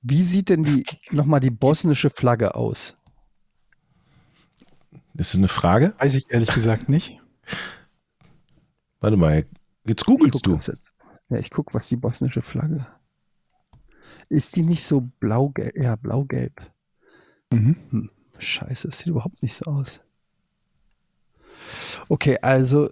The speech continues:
Speaker 1: aber ich bleibe dabei. Es handelt sich um eine Verwechslung.
Speaker 3: Mhm.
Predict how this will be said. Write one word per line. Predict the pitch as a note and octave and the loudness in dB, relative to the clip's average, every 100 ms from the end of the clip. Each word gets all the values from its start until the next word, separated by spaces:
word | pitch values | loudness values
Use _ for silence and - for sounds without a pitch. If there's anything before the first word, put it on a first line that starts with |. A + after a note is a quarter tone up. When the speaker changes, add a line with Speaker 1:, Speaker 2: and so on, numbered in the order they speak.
| - _ | -6 _
Speaker 1:
aber | D3 C#3 | 0 2
ich | B2+ | 2
bleibe | - C3+ D3 D#3+ | 2 4 6 6
dabei. | C#3+ B2+ A#2 A#2 D#3+ _ _ _ _ _ _ _ _ _ _ _ _ | 4 4 4 4 0 _ _ _ _ _ _ _ _ _ _ _ _
Es | - C3+ | -6 0
handelt | D3+ D#3+ - | 2 2 2
sich | C3 | 0
um | D3 | 2
eine | B2+ B2+ | 2 2
Verwechslung. | C3 A#2 A#2+ - C#3 D3+ G3 - _ _ _ _ _ _ _ _ | 2 2 2 2 2 2 0 -8 _ _ _ _ _ _ _ _
Speaker 3:
Mhm. | - B2+ | 2 4